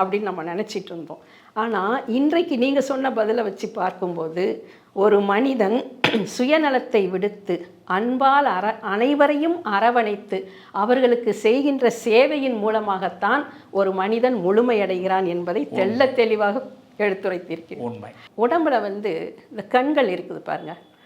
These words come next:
Speaker 1: இதைத்தான் நம்ம ஜன்னல்னு கூட சொல்லலாம். அந்த உடம்பின் ஜன்னல் என்றால் கண்கள்.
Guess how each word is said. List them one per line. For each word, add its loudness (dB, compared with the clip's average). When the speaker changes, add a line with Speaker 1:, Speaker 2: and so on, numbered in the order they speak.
Speaker 1:
இதைத்தான் -4
நம்ம -6
ஜன்னல்னு -4
கூட -8
சொல்லலாம். -8
அந்த -4
உடம்பின் -2
ஜன்னல் -4
என்றால் -4
கண்கள். 0